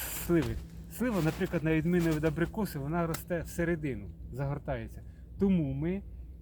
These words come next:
обрізаємо ці гілки, які йдуть всередину, і звільняємо простір для сонця і для других гілок. Це робиться так. Максимально відсовуємо гілки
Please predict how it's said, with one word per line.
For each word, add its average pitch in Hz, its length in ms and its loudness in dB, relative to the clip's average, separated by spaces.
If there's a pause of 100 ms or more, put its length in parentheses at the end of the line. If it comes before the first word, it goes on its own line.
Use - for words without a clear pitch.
(140)
обрізаємо 147 720 0
ці 175 180 -2
гілки, 131 500 -2
які 139 320 -2
йдуть 127 320 -6 (220)
всередину, 202 640 -2 (500)
і 220 160 2
звільняємо 180 600 0 (120)
простір 180 480 0 (300)
для 143 140 -6
сонця 202 420 -4 (220)
і 233 40 -8
для 170 140 -4
других 156 320 2
гілок. 127 320 -6 (540)
Це 185 100 0
робиться 175 460 0
так. 110 120 -8 (1300)
Максимально 175 840 0 (720)
відсовуємо 190 840 -2
гілки 139 520 -4